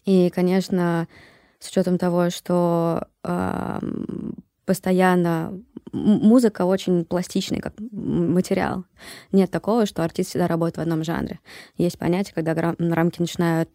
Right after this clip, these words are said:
э, смываться, жанры начинают сливаться, и реально начинается какая-то мешанина, ты уже не понимаешь, что ты слушаешь, и, в принципе, тебе уже не важно, что ты слушаешь, ты просто слушаешь. И в эти моменты немножечко мне, на самом деле, становится страшно, потому что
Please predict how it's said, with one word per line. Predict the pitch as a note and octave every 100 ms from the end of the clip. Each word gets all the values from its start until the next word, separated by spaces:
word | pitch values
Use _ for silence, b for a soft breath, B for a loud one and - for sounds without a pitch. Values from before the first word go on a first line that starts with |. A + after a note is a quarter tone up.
| -
э, | D#3+ D#3+
смываться, | D#3 - E3 A#3+ C4+ - F3
жанры | E3 E3+ D#3+
начинают | D#3+ D#3 - D#3+ D#3+
сливаться, | - - D#3 F3+ C4 - F#3+ F3+ B B B -
и | F3+ F3 E3+ E3
реально | D#3+ F3 G3+
начинается | F3+ F3+ E3+ E3+
какая-то | - - F3 E3+
мешанина, | E3 - F3+ B3
ты | F#3
уже | F3
не | E3
понимаешь, | F3 F3 E3
что | -
ты | F3
слушаешь, | E3 G3 C#4 - G3+ F#3+ - B B
и, | -
в | -
принципе, | F3+ G3+ -
тебе | - E3+
уже | F3
не | F3+
важно, | F3 D#3+ D#3
что | -
ты | B2
слушаешь, | - - - - -
ты |
просто | - - -
слушаешь. | E3+ - F#3+ - - - - B B B B
И | F#3+
в | F3+
эти | G3
моменты | G3 F#3 B3+ -
немножечко | G#3+ - G3
мне, | F#3+
на | C4+
самом | C#4 A#3 G#3+
деле, | F#3+
становится | G3 F#3 G3 F#3+
страшно, | F3 - F3 - G#3+
потому | - - F#3 F#3
что | - F3+